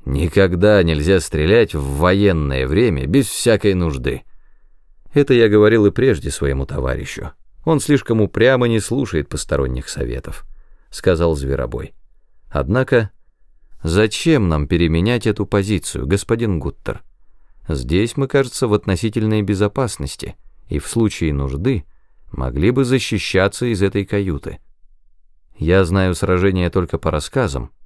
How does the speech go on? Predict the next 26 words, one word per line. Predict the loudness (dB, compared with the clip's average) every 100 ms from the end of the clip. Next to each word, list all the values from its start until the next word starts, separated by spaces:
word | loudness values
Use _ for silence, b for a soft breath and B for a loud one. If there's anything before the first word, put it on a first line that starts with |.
| _ -14 -6
но | -4 -2
мне | -4 -2
кажется, | -2 -2 -2 -8
что | -6 -2
из | 0 0 0
этой | -2 -6
крепости | -4 -2 -2 -6 -10 -10 -10 -14 -20 -12
можно | -4 -2 0 0
обратить | 0 2 0 -4 -4
в | -2
бегство | 0 -2 -2 -4 -2
дюжины | 0 0 2 0 -2
две | -2 0 2 2
мингов». | 0 -2 -2 -6 -10 -16 _ -20 _ _ -20 -20 -2
«Это | 2 4 6
и | 6
видно, | 6 4 2 -2
молодой | -2 -2 0 -2
человек, | -2 0 2 2 0
что | -4
вы | -2
знаете | 0 0 0 -4
сражение | -4 -2 2 2 2 2
только | -2 -4 -4
по | -2 0
рассказам. | 0 -2 -4 -4 -6 -10